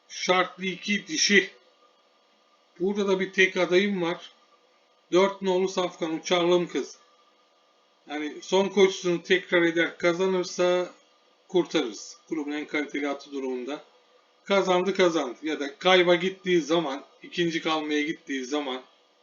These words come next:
göstere göstere yaparlar bunu. O zaman sürpriz bir at gelir arkadaşlar.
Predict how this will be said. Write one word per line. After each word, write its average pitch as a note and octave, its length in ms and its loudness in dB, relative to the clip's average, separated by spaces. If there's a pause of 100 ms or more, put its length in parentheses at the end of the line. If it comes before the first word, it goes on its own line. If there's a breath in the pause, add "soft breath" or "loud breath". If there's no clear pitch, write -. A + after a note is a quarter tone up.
(180)
göstere D#3+ 400 -2
göstere D3 360 -4
yaparlar B2+ 540 -6
bunu. C#3+ 220 -10 (1040)
O E3+ 140 -2
zaman C#3 280 -6
sürpriz D#3 680 -4
bir D#3 220 -4
at - 200 -8
gelir C#3+ 260 -4
arkadaşlar. B2+ 600 -8